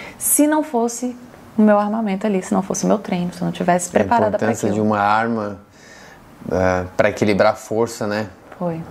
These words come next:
Speaker 2: Eu acho importante isso pra mulherada poder se defender.
Speaker 1: Ali eu vi o poder que eu tinha de um bom treinamento, com o pensamento muito rápido,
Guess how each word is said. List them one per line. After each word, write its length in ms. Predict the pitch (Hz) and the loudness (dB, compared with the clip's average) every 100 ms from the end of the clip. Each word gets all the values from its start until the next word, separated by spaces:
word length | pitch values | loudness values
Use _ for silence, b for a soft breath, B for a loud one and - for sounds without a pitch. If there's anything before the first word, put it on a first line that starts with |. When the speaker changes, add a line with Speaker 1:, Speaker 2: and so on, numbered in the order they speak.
| - 87 82 | -10 -6 0
Speaker 2:
Eu 160 | 85 98 | 2 4
acho 320 | 107 - - | 4 0 -4
importante 520 | 107 104 113 107 113 - | -4 0 0 2 -4 -4
isso 140 | - | -4
pra 120 | 110 98 | 0 0
mulherada 540 | 101 98 98 110 101 | 2 2 2 2 -2
poder 240 | 98 95 98 | -6 -6 -6
se 120 | - | -6
defender. 600 | 98 101 90 95 101 - - B B B B | -6 -2 -2 -2 -4 -8 -18 B B B B
Speaker 1:
Ali 280 | 170 190 202 | 0 2 4
eu 100 | 240 | 2
vi 200 | 220 226 | 4 2
o 40 | 233 | 2
poder 580 | 233 208 202 240 254 - | 0 0 2 0 -2 -4
que 80 | 240 | -2
eu 120 | 269 | -2
tinha 320 | 269 240 208 | -2 0 0
de 100 | 190 | 2
um 100 | 196 185 | 0 0
bom 120 | 202 | -2
treinamento, 680 | 254 254 254 208 208 - 220 - B B B B - | 0 2 4 2 0 -6 -12 -12 B B B B 0
com 400 | 214 208 208 202 - - - | 4 4 0 -4 -14 -10 -6
o 180 | - | -4
pensamento 520 | - 208 208 208 208 202 | 2 2 4 2 2 2
muito 280 | 208 359 | 2 0
rápido, 560 | 277 214 185 196 226 | 0 2 2 -2 -8